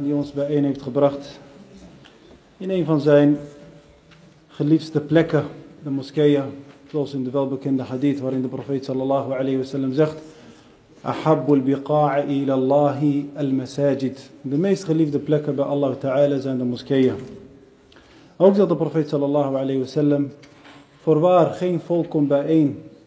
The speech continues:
om het boek van Allah te leren en te onderwijzen in een van zijn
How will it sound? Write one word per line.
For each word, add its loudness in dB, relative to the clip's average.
om 0
het -8
boek 2
van 0
Allah 4
te 2
leren 6
en 2
te -4
onderwijzen 4
in 0
een 2
van 0
zijn 2